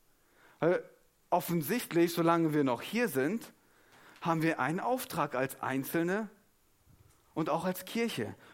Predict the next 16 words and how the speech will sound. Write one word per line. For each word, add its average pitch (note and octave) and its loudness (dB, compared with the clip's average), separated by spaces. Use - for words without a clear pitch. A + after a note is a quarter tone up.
Noch G3+ 0
ist - -4
Zeit, C3+ -2
Menschen E3+ 0
bekannt C#3+ -4
zu C#3+ -4
machen D3 0
mit D#3 -4
dem D3 0
Schöpfer. F3+ -6
Noch G#3 2
ist E3 0
Zeit, D#3 2
sich D#3 -6
zu F#3 -4
investieren. E3 0